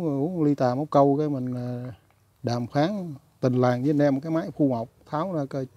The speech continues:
báo giá chi tiết cụ thể. Cho anh em cô chú xem cái. Chúc anh em cô chú luôn luôn gặp nhiều may mắn,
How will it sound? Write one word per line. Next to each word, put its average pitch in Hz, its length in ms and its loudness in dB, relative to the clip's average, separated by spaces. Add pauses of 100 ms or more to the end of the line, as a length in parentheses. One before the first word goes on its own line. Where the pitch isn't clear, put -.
báo 175 160 -2
giá 180 320 -4
chi 143 200 6 (320)
tiết - 180 2
cụ 127 160 -4
thể. 131 220 -4 (2250)
Cho 131 120 -4
anh 127 80 0
em 123 160 -4
cô 123 140 -6
chú 139 140 -2
xem 120 280 0
cái. 131 200 -6 (460)
Chúc 151 200 -6
anh 131 100 -2
em 127 180 -4
cô 131 80 -4
chú 160 360 2
luôn 135 240 2
luôn 139 180 4
gặp 117 180 -4
nhiều 127 160 0
may 139 200 0
mắn, 160 160 -2